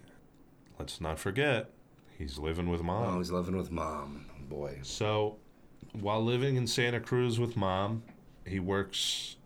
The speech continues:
Speaker 1: uh, uh, or, excuse me, she works, by the way, at, uh, University of California, Santa Cruz.
Speaker 2: Mm-hmm.
Speaker 1: Um, Ed takes a construction job at the time and starts hanging out at a local bar called the Jury Room.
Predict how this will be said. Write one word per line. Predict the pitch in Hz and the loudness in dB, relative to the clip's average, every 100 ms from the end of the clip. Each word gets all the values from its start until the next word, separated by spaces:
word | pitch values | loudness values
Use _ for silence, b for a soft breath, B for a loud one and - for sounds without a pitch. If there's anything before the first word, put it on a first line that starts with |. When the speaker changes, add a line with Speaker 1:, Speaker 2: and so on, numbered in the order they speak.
| - | -10
Speaker 1:
uh, | 95 95 90 | -8 -6 -4
uh, | 92 | 0
or, | 98 90 - - | 0 -2 -8 -10
excuse | - - 107 87 | -6 0 0 2
me, | 80 - | -2 0
she | - 160 | 0 2
works, | 151 104 78 - - - - - | 2 2 2 -2 -8 -10 -10 -2
by | 87 | -2
the | 82 | 0
way, | 82 82 82 B B B B - | 0 0 -2 B B B B 0
at, | 90 87 - | 2 2 0
uh, | 85 82 80 76 - - - | 0 2 0 -2 -8 -18 -10
University | - 98 113 107 104 - 110 | -2 2 2 2 0 2 0
of | 87 | 0
California, | 107 90 87 98 92 85 | 0 0 0 0 0 0
Santa | - 85 80 | 0 -2 -4
Cruz. | - 85 69 65 | -4 -4 -4 -2
Speaker 2:
Mm-hmm. | 98 87 80 73 B B B B - - - - - - | 0 0 -2 -6 B B B B -20 -20 -20 -20 -18 -6
Speaker 1:
Um, | 85 80 80 - | -2 0 -2 0
Ed | 104 113 | 0 2
takes | 120 107 - | 0 0 -4
a | |
construction | - 101 - 92 - 87 | -4 -4 -2 -2 0 0
job | 85 80 82 | 0 0 -2
at | |
the | 78 | -4
time | 71 82 82 87 - - - - | -4 -2 -2 -2 -6 -16 -14 -6
and | 85 76 | -4 -4
starts | - 92 87 | -2 -2 -2
hanging | 95 95 92 | -2 0 0
out | 92 95 92 | 0 -2 -2
at | 85 | -2
a | |
local | 80 82 - | -2 -2 -2
bar | - 82 85 110 113 B B - - | -2 0 2 0 -2 B B -20 -12
called | - 69 | -8 -4
the | 85 | -2
Jury | 78 92 110 98 | 0 2 4 4
Room. | 85 85 73 | 2 2 0